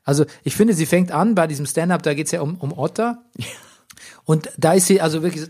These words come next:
Speaker 1: da fängt sie an und ich dachte so, boah, she's right up my alley.
Speaker 2: Ja.
Speaker 1: Da fängt sie nämlich an, sie liebt Otter.
Speaker 2: Ja.
Speaker 1: Ich liebe auch Otter, wer nicht?
Speaker 2: Ja.
Speaker 1: Und dann sagt sie, Mensch, Otter, tolles Bild, guck mal hier, Otter, ich war, hab Otter gestreichelt und so, hat sie gepostet. Und dann hat sie schon einen guten Witz gemacht,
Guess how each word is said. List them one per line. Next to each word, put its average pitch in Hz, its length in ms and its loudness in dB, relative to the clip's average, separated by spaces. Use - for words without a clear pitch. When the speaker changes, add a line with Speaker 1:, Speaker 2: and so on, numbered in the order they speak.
Speaker 1:
da 160 100 -6
fängt 196 220 0
sie 175 100 -4
an 190 180 2
und 175 100 -2
ich 151 100 -2
dachte 170 180 -2
so, 160 160 0
boah, 131 360 -2
she's 143 300 -2
right 165 200 4
up 160 160 -2
my 151 140 0
alley. 139 420 -2
Speaker 2:
Ja. 120 160 2
Speaker 1:
Da 147 120 0
fängt 180 220 0
sie 185 80 0
nämlich 170 240 -4
an, 180 180 0
sie 160 120 -2
liebt 175 240 -4
Otter. 135 400 -2
Speaker 2:
Ja. 117 80 -2
Speaker 1:
Ich 113 60 0
liebe 175 220 2
auch 196 160 2
Otter, 190 320 0
wer 156 160 0
nicht? 214 340 -2
Speaker 2:
Ja. 123 240 -4
Speaker 1:
Und 156 200 -2
dann 165 140 2
sagt 156 260 0
sie, 160 360 2
Mensch, 165 300 2
Otter, 165 380 2
tolles 151 300 0
Bild, 165 240 2
guck 170 160 -4
mal 151 100 -2
hier, 151 160 0
Otter, 160 180 0
ich 131 120 -6
war, 135 100 2
hab 135 160 -2
Otter 156 240 -2
gestreichelt 139 540 -2
und 135 120 -4
so, 139 300 0
hat - 100 -20
sie 127 120 -4
gepostet. 143 760 0
Und 127 160 -4
dann 143 80 4
hat 160 100 2
sie - 60 0
schon 160 80 4
einen 143 40 2
guten 170 200 0
Witz 185 200 2
gemacht, 156 320 2